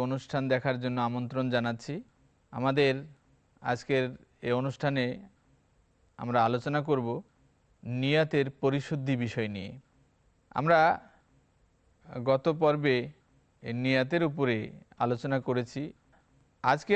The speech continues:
আমরা এই নিয়াতের উপরে আলোচনা করব এর অন্য, আহ, দিকগুলি নিয়ে, যে কেউ যদি নিয়াত না করে কোনো কাজ করে ফেলে অথবা এক নিয়াতে, আহ, সে ঘর থেকে বেরিয়ে গেল, পরে ওই যাত্রায়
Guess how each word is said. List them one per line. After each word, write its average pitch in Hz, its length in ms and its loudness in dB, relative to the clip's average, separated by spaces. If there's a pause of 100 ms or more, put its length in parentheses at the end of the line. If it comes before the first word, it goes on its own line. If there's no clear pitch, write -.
আমরা 196 200 6 (800)
এই 143 240 2 (180)
নিয়াতের 160 380 4
উপরে 175 200 2 (120)
আলোচনা 151 400 2
করব 131 200 2 (320)
এর 127 100 4 (320)
অন্য, 190 160 4 (140)
আহ, 131 540 -2
দিকগুলি 135 500 0
নিয়ে, 123 160 0 (100)
যে 143 80 0 (120)
কেউ 170 120 4 (120)
যদি 170 220 2 (680)
নিয়াত 165 280 4 (120)
না 147 80 6 (120)
করে 185 220 4
কোনো 175 120 0 (100)
কাজ 147 120 6 (100)
করে 139 240 4
ফেলে 107 260 0 (640)
অথবা 156 260 4 (480)
এক 156 80 2 (120)
নিয়াতে, 170 340 2 (100)
আহ, 143 380 -4 (100)
সে 147 120 2 (180)
ঘর 139 120 2 (100)
থেকে 156 140 -2 (100)
বেরিয়ে 160 300 4
গেল, 170 140 6 (760)
পরে 165 220 4 (400)
ওই 170 120 6 (720)
যাত্রায় 160 460 6